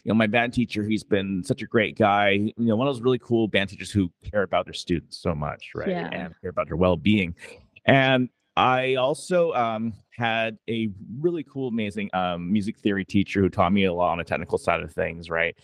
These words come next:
Speaker 1: And then, of course,
Speaker 2: Yeah.
Speaker 1: I also had, um, uh, my, my singing teacher,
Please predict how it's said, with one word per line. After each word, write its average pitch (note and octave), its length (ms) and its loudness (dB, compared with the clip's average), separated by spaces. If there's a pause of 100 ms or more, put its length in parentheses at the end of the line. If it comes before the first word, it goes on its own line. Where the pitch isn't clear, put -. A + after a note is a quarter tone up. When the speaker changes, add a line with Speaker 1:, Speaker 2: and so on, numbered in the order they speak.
(260)
Speaker 1:
And F#2+ 140 4
then, G#2 140 4
of G2 80 2
course, G2+ 180 2
Speaker 2:
Yeah. - 20 0
Speaker 1:
I G2 100 4
also F#2 400 -2
had, F#2+ 480 2
um, E2 420 0 (180)
uh, E2+ 220 2
my, E2+ 280 0
my F2+ 140 0
singing A2 380 2
teacher, F#2 720 0